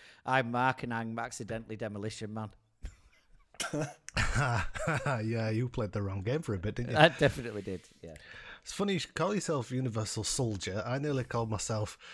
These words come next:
Speaker 2: Jean-Claude Van Damme.
Speaker 1: <laughs> Ah, that would have been
Speaker 2: I wish
Speaker 1: good.
Speaker 2: I had done, but never mind. Anyway,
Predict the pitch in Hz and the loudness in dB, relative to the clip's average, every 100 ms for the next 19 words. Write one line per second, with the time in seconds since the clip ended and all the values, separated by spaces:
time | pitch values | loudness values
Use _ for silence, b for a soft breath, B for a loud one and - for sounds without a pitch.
0 | B - 101 120 113 - 117 107 95 113 | B -6 -2 0 0 -2 0 0 0 0
1 | 110 95 120 117 131 107 - - - - | 0 0 0 2 2 0 -4 -12 -14 -8
2 | - 254 156 123 123 139 214 165 139 123 | 2 6 8 8 6 4 2 0 -2 0
3 | 131 139 117 113 165 156 139 120 - 127 | 2 4 4 2 2 4 2 0 -6 -2
4 | 123 110 95 107 - B B 123 113 107 | 0 0 0 -2 -4 B B -2 -2 -2
5 | 98 | -4